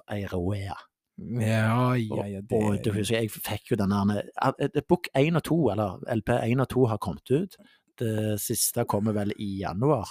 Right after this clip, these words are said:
Speaker 1: men jeg kjøpte jo hele boksen. Så dette er jo innenfor at det skal være på prog-lista mi.
Speaker 2: Ja, det er innenfor.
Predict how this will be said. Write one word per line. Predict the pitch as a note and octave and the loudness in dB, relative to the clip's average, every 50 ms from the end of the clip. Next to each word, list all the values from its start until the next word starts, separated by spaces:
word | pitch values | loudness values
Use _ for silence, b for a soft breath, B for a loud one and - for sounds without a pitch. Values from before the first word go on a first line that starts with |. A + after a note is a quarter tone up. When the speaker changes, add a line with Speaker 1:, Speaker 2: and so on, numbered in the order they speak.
| - - - | -10 -6 -4
Speaker 1:
men | G#2+ G2 | -2 -2
jeg | G#2 G#2+ | -2 -2
kjøpte | - - - - - | -2 -4 -6 -4 -6
jo | G2 | -6
hele | F#2 F2+ - | -6 -4 -4
boksen. | G2 G2+ - - - G2 - - _ B B B B B B | -4 -4 -4 -4 -6 -8 -10 -12 _ B B B B B B
Så | - G#2+ | -6 -6
dette | G2+ F#2+ - B2+ | -6 -4 -2 -2
er | A#2 | -2
jo | G2 | 0
innenfor | F2 G2+ G#2+ - G#2 F2+ | -2 -2 -2 -2 -2 -2
at | - | -2
det | G#2+ G2+ | -4 -4
skal | - - F#2+ | -2 -2 -2
være | F#2+ - - | -2 -2 -2
på | F#2+ - | -2 0
prog-lista | - E2 - - F#2 - - G2 | 0 -2 -2 -2 -4 -4 -4 -2
mi. | D#3+ F3 C3 | 2 2 2
Speaker 2:
Ja, | A2 A2 A2 | 2 2 4
det | A#2+ D3 F3+ | 6 6 6
er | C#3 G#2+ | 6 6
innenfor. | G#2 - - C3 | 2 -2 -4 -4